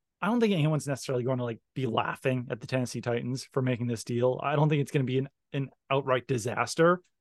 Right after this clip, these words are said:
but I don't know. I mean, is my expectation that he'll get fourteen hundred yards and ten touchdowns, or that he'll get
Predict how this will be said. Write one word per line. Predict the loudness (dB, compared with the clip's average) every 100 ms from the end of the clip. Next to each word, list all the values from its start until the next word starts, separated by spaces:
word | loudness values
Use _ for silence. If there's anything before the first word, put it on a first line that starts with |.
| _ _ -12
but | 4 6 6 2 _ _ _ _ _ 0
I | 2
don't | 4
know. | 6
I | 6
mean, | 4 2 -2 -2
is | 0 2
my | 2
expectation | 0 0 -2 0 0 2 2
that | 0
he'll | 0 2 0 0 -12 -6
get | 0 0 0 -8 -2
fourteen | 0 2 2
hundred | 2 2
yards | 4 6 6 2
and |
ten | -2 -2 2
touchdowns, | 2 2 2 2 2
or | 2
that | 2
he'll | 2 2
get | 2 2 0